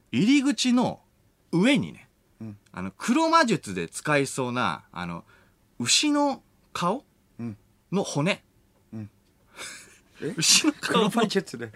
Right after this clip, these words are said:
Speaker 2: 使いそうな。
Speaker 1: なんていうの？あの、
Speaker 2: な、ラーメン屋の話？
Speaker 1: ラーメン
Speaker 2: な、何？黒魔術？どうしたの？
Speaker 1: あの、
Speaker 2: うん。
Speaker 1: 牛の骨みたいな顔のね、
Speaker 2: はいはい。
Speaker 1: 形が
Speaker 2: うんうんうん。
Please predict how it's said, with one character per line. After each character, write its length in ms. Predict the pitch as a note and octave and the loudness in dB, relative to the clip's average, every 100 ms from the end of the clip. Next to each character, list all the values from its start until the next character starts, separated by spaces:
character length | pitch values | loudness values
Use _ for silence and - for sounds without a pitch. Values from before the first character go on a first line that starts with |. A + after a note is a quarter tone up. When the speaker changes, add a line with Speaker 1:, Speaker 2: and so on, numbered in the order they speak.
| E3 | -16
Speaker 2:
使 260 | - - D#3+ | -12 -2 2
い 60 | D#3+ | 2
そ 160 | D3+ | 2
う 20 | |
な。 80 | G3+ | 6
Speaker 1:
な 80 | F4+ | 6
ん 40 | - | 6
て 100 | G#3 | 2
い 40 | |
う 40 | |
の？ 100 | F#2 | 2
あ 60 | F#2 | -2
の、 120 | F2 | -6
Speaker 2:
な、 140 | D#3+ C#3+ | -8 0
ラ 180 | F3+ A3+ | 2 4
ー 20 | |
メ 120 | B3+ | 2
ン 20 | |
屋 100 | B3 | 0
の 80 | A3+ | 0
話？ 380 | G#3 G#3 - A#3 | -4 -6 -10 -8
Speaker 1:
ラ 120 | E3+ D4 | 4 6
ー 800 | D4 A4+ F4+ A#4 B4 C#5 C#4+ A#3+ | 8 8 12 12 12 10 10 8
メ 80 | |
ン 40 | A3+ | 8
Speaker 2:
な、 160 | B3 | 8
何？ 140 | B3 E4 | 6 2
黒 240 | G3+ B3 | 2 4
魔 120 | C#4+ | 4
術？ 340 | G#3+ - - - - | 2 0 -6 -14 -16
ど 400 | - D3+ D#3 C#3 | -10 -8 -4 -4
う 40 | A3 | -2
し 60 | |
た 60 | - | -2
の？ 40 | - - - | -2 -6 2
Speaker 1:
あ 160 | F3 | 4
の、 320 | F#3 F#3 F#3 F#3 | 8 8 8 4
Speaker 2:
う 40 | |
ん。 60 | A#2 | 0
Speaker 1:
牛 340 | G#3 - E4+ | -4 0 0
の 300 | D#4 D4+ C#4+ - | 4 4 4 -2
骨 360 | - A#3+ C#4 | 0 4 6
み 120 | A#3 A2+ | 4 2
た 140 | G2 | 0
い 60 | F2 | 0
な 320 | F2 E2 - _ _ _ - - | -4 -6 -10 _ _ _ -20 -12
顔 340 | - D#3 D3+ D3 | 2 4 4 2
の 100 | D3+ | -2
ね、 180 | C#4 - | -4 -2
Speaker 2:
は 80 | E3+ | 0
い 20 | |
は 60 | D3+ | 2
い。 40 | |
Speaker 1:
形 180 | A2+ C#3 | 0 2
が 240 | C3+ - C#3+ | 2 0 -6
Speaker 2:
う 60 | |
ん 40 | D3 | -6
う 20 | |
ん 220 | C#3 B2 | -6 -8
う 20 | |
ん。 60 | A#2 | -10